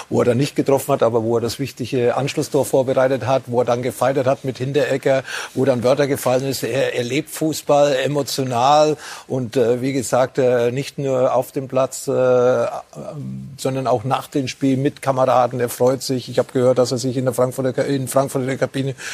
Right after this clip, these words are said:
über den Sieg riesig gefreut hat. Also auch ohne eigene Tore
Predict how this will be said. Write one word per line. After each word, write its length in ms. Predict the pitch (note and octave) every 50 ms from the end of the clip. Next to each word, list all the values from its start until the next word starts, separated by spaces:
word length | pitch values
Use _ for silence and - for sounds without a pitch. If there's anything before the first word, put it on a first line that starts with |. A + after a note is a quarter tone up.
| - -
über 180 | D3+ C#3 C3 C3
den 120 | C3+ C3
Sieg 220 | A2 - C#3+ B2 B2
riesig 340 | A#2+ D3 D#3 C#3 E3 C3
gefreut 340 | - D3 C3 - C#3+ C3+ C3
hat. 160 | C#3 B2 -
Also 260 | - C3+ B2+ - D#3 -
auch 200 | - D3+ D3 - - -
ohne 300 | D3 D#3+ D#3 D#3 C3+ B2+
eigene 300 | C3+ C#3 B2 C3 C3+ A2
Tore 380 | C3 C3+ C3 C3 B2+ C3+ C3